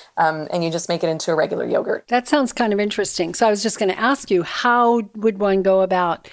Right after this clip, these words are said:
Speaker 2: making spinach yogurt? <laughs> We don't see that at the grocery store or in,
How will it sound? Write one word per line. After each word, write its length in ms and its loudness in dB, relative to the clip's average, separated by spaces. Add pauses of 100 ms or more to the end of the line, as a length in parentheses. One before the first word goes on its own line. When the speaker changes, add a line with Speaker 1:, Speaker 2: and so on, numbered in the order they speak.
(300)
Speaker 2:
making 320 2
spinach 420 -2
yogurt? 400 0
<laughs> 320 2
We 100 6
don't 220 4
see 240 0
that 180 6
at 160 2
the 80 -2
grocery 480 2
store 440 2
or 120 4
in, 200 -2